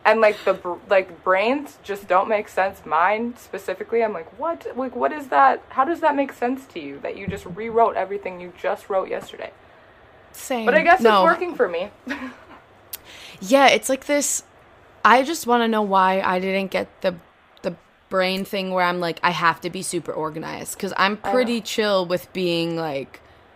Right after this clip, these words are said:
Speaker 2: "I'll do that later," or, like, I just procrastinate hard, so.
Speaker 1: And also, is it, like, something that you just, is, like, a hereditary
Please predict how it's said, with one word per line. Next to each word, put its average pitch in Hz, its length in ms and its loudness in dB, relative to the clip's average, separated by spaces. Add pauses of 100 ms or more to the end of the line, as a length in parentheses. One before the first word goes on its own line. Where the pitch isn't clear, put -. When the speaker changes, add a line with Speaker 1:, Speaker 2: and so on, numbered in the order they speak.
(260)
Speaker 2:
"I'll 269 140 2
do 294 160 -2
that 262 220 -4
later," 170 500 -8 (160)
or, 208 120 -4
like, 202 280 -4 (260)
I 226 120 6
just 277 160 0
procrastinate 180 680 0
hard, 151 440 -6
so. - 160 -14 (1000)
Speaker 1:
And 208 160 0
also, 185 400 2
is 185 220 -4
it, 190 120 -2
like, 185 240 -2
something 190 520 -4
that 180 200 -6
you 175 160 -10
just, 170 360 -8 (400)
is, 165 160 -8
like, 170 200 -2
a 160 280 -2
hereditary 160 720 -6